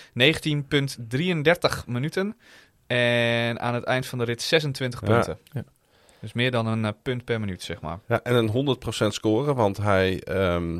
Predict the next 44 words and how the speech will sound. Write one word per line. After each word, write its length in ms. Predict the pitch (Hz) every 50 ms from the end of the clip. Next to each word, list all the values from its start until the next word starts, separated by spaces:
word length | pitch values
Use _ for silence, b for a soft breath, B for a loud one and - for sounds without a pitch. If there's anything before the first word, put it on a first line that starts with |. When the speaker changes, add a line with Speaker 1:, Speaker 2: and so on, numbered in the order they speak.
| 87 -
Speaker 3:
Alle 160 | - 196 147
ballen 240 | 120 113 107 104 98
erin. 200 | 101 113 135 131 B B B B
Speaker 1:
Ja. 160 | B 123 110 90
Speaker 2:
hij 140 | 113 117 120
had 180 | 117 - -
ook 180 | - 139 147 -
zijn 220 | - 120 101 101
tweepuntspogingen 880 | - - 131 135 160 - 151 131 - - - 131 135 - 131 123 120 110
waren 300 | 110 107 104 107 104 104
voor 140 | - - 110
de 80 | 104 -
volle 260 | - 143 156 160 120
honderd 260 | 110 113 107 92 -
procent 440 | - - 95 90 - 107 98 98 -
goed. 140 | - 113 107
Speaker 1:
Ja. 180 | 95 90 90 B B B B B B B B B B
Speaker 3:
Ja. 100 | B 123
Speaker 2:
Daar 140 | - 107 101
werd 140 | 113 120 -
wat 140 | 120 110 113
over 220 | 113 113 - -
getwijfeld 500 | - 120 - 113 120 123 117 110 107 98
door 160 | 107 101 95
de 80 | 90 95
commentator 560 | - 113 107 107 - 101 98 101 98 104 95
van 120 | 98 98
dienst. 340 | 92 107 135 185 - - -
Speaker 3:
<laughs> 160 | 107 - -
Speaker 2:
Maar 200 | - 104 101 104
Speaker 3:
Ja. 60 | 104 107 107
Speaker 2:
hij 120 | 107 107
had 140 | 107 107 -
echt, 320 | - 120 120 - - -
eh, 300 | 120 98 92 90 90 76
hij 120 | 87 104 101
had 140 | 107 - -
echt 160 | 139 - -
de 60 | 151
volle 280 | - - 143 135 127 113
honderd 260 | 131 139 139 127 -
procent 340 | - 117 110 - 113 107 -
Speaker 1:
Ja. 60 | 104
Speaker 2:
scoren. 380 | 117 113 110 110 113 127 175